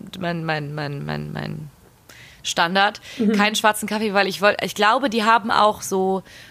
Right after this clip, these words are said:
Speaker 1: Pour-Over und so Drip Coffee und so.
Speaker 2: Mhm.
Speaker 1: Aber den will ich nicht to go mir holen. Das ist irgendwie,
Speaker 2: Ja,
Speaker 1: ich weiß
Speaker 2: das ist irgendwie, dann fühlt man sich so,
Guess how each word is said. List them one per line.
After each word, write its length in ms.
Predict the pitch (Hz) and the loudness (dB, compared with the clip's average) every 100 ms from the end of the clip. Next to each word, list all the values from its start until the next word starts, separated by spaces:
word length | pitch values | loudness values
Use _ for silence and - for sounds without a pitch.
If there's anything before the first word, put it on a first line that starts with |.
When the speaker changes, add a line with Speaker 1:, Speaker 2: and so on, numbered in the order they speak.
| - - | -12 0
Speaker 1:
Pour-Over 880 | 233 233 240 233 220 226 220 220 | 4 4 4 4 6 6 6 6
und 140 | 202 196 | 2 -2
so 360 | - 190 185 | -2 0 0
Drip 340 | 180 196 214 - | -2 -2 -4 -2
Coffee 400 | 214 214 226 214 | -2 -2 0 -2
und 160 | 214 | 0
so. 320 | 196 220 254 247 - | 0 2 2 0 -2
Speaker 2:
Mhm. 260 | 202 208 254 - - - | 0 0 -4 -14 -14 0
Speaker 1:
Aber 260 | 202 208 | 2 4
den 460 | 208 214 233 233 214 - | 2 4 4 2 -4 -8
will 260 | - 190 220 | -8 -2 -2
ich 140 | 180 | 0
nicht 200 | 214 - | -4 -6
to 120 | - 190 | -10 -2
go 240 | 202 202 | 2 4
mir 180 | 202 180 | 2 -2
holen. 420 | 160 151 147 156 | -2 -2 -4 -4
Das 260 | 175 196 - | -6 -6 -8
ist 200 | 214 196 | -8 -4
irgendwie, 160 | 240 233 | 2 6
Speaker 2:
Ja, 120 | 220 | 6
Speaker 1:
ich 180 | 214 214 | 6 4
weiß 160 | 202 226 | 2 -2
Speaker 2:
das 80 | |
ist 60 | 202 | -2
irgendwie, 580 | 226 220 208 208 208 220 | 0 2 2 2 2 -2
dann 140 | - 202 | -2 0
fühlt 240 | 247 240 | 0 2
man 140 | 220 | 2
sich 180 | 214 208 | 2 0
so, 480 | 233 208 202 202 | 2 4 4 2